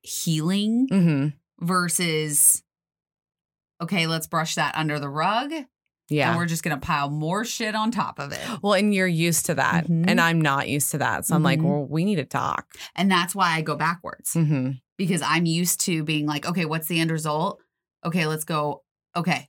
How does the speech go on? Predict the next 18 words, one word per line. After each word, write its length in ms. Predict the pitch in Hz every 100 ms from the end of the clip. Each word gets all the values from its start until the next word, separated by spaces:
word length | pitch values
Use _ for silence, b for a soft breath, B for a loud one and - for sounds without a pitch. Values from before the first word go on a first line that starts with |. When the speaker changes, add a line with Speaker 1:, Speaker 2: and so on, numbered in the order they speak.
| _
Speaker 1:
and 120 | 165
then 80 | 160
let's 140 | 147
brush 240 | - 147 -
it 80 | 135
under 180 | 127
the 100 | 110 117
rug." 200 | - -
Speaker 2:
Yeah. 220 | 180 147 - _ _ _ _ _ _ _ _ _ _ _ _ _ _ _ _
That's 160 | 160 -
annoying. 360 | 85 90 -
I'm 100 | -
sorry 260 | 160 - -
you 40 | 170
have 60 |
to 80 | 170
do 120 | 170
that. 200 | 170 170